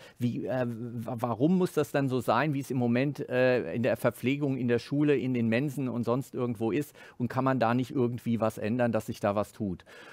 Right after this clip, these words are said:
Und, äh, aus meiner Sicht, ja, ähm, die Kommunen spielen eine ganz große Rolle, deshalb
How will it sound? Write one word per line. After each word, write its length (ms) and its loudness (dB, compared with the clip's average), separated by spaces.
Und, 380 2
äh, 400 4
aus 220 -2
meiner 300 4
Sicht, 240 0
ja, 440 4
ähm, 360 2
die 80 0
Kommunen 400 0
spielen 320 0
eine 60 2
ganz 260 0
große 320 -2
Rolle, 260 4
deshalb 400 2